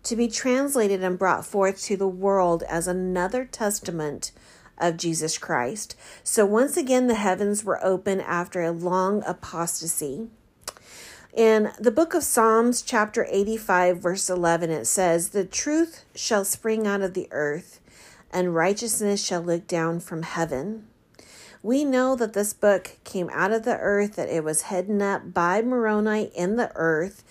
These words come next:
and that the angel Moroni came to Joseph Smith and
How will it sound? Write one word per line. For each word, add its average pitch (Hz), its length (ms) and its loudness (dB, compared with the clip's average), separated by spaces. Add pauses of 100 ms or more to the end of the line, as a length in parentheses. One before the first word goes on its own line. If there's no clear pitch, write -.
(420)
and 175 160 0
that 180 160 0
the - 160 -4
angel 240 340 0
Moroni 175 720 0
came 196 380 -2
to 269 120 -6
Joseph 208 380 -2
Smith 156 580 -4 (540)
and 175 580 0